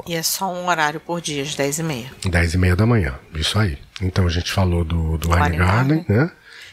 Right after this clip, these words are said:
Speaker 1: Que é o, eu acho que é um grande diferencial da Miolo.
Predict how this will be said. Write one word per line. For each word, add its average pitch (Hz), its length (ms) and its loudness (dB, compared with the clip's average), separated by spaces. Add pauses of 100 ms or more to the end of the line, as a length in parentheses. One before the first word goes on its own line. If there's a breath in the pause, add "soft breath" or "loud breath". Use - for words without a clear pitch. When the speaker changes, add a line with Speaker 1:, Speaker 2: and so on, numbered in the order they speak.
(160 loud breath)
Speaker 1:
Que - 240 -2
é 208 220 4
o, 220 460 -2
eu 185 120 0
acho 190 260 2
que - 60 -8
é 202 40 0
um 190 60 -6
grande 190 280 0
diferencial 196 540 -4
da 175 100 -2
Miolo. 170 400 -4